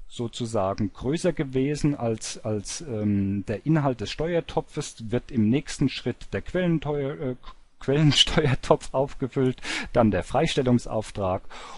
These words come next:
und ein eventuell verbleibender Verlust findet dann wiederum seinen Niederschlag in dem Verlusttopf. Das mal, denke ich mal, kurz zu der Verrechnung oder zu den Verrechnungswegen hier, ähm, in, in Zusammenspiel mit den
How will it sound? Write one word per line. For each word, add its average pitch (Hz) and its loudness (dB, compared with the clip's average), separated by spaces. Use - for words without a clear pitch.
und 170 2
ein 131 4
eventuell 120 0
verbleibender 107 0
Verlust 104 -6
findet 127 -2
dann 104 -2
wiederum 104 -2
seinen 85 -4
Niederschlag 90 -8
in 95 0
dem 101 -2
Verlusttopf. - -10
Das 131 -4
mal, 117 0
denke 113 0
ich - -8
mal, 95 -2
kurz - -8
zu 127 -6
der 101 -4
Verrechnung 127 -2
oder 104 -4
zu - -12
den 98 -2
Verrechnungswegen 139 -2
hier, 127 2
ähm, 120 2
in, 113 2
in 104 0
Zusammenspiel 107 -2
mit 101 -2
den 98 2